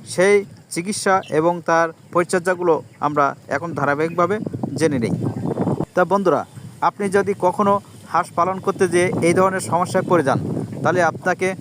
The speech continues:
প্রথমে আমরা যে ওষুধগুলো সাজেস্ট করব,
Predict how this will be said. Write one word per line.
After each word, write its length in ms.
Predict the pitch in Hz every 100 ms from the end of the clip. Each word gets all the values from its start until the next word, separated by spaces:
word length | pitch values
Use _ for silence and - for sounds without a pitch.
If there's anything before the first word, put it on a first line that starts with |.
| - -
প্রথমে 300 | 160 170 185 180 165
আমরা 160 | 165 165 - -
যে 100 | 160 175 170 - -
ওষুধগুলো 440 | 156 196 - 180 180
সাজেস্ট 340 | 160 160 180 -
করব, 200 | 147 123